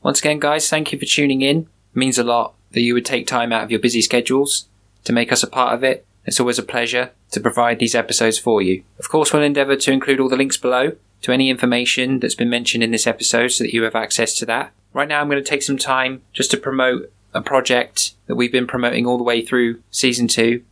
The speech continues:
known as Top Dog Studios. It's a project conducted by a personal friend of mine, Callum Young, and it's a painting and mural company that specializes in representing the brands of other companies. So it can be expressed with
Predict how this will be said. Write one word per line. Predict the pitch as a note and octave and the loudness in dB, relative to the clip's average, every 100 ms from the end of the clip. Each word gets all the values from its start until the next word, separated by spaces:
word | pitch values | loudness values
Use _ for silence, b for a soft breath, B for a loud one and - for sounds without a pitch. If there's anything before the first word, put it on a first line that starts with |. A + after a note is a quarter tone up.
| _ | _
known | A#2+ B2 | -2 -2
as | |
Top | - C#3 - | 0 -2 -2
Dog | A#2+ | -2
Studios. | - C3+ C#3 C#3+ D#3 - - _ | 0 2 2 2 0 -2 -6 _
It's | - | -12
a | |
project | - C3+ C3+ - | -4 -2 0 0
conducted | B2 B2 - B2 | 0 0 0 0
by | A#2 | 0
a | A2+ | 0
personal | B2+ B2 A#2+ | 0 0 0
friend | A#2+ A#2 | 0 -2
of | G#2+ | -2
mine, | G#2 A2 | 0 0
Callum | A2+ A#2 A2+ | -2 -2 0
Young, | G#2+ G2+ | 0 0
and | A#2 _ _ G#2 | -2 _ _ -4
it's | - | -2
a | |
painting | G#2+ C3 C3 B2+ B2 | -2 -2 -2 0 0
and | A#2+ | 0
mural | C3 B2 G#2 | 2 2 0
company | - F#2 G2+ G2+ A2+ _ _ - | -2 -4 0 -2 -2 _ _ -6
that | |
specializes | - B2+ - A#2+ A#2 A2+ A#2 A2+ | -2 0 0 0 0 0 -4 -4
in | - A#2 A#2 A2+ - - | -4 -4 -4 -10 -12 -4
representing | B2 B2 C3 B2 B2 A#2 | -2 0 2 0 0 0
the | |
brands | G#2+ A#2+ B2 A#2+ | 0 0 0 0
of | A2+ | 0
other | A2+ A#2+ | -2 -2
companies. | - C#3 C3+ C#3+ E3 - - _ _ | -2 -2 -2 -2 0 -2 -2 _ _
So | - A#2+ | -2 -2
it | A#2+ | 0
can | A2+ | 0
be | A#2+ | 0
expressed | A2 - - A#2 A2+ - | 0 -2 0 0 0 0
with | A2+ G#2 G#2 - | 2 2 2 -2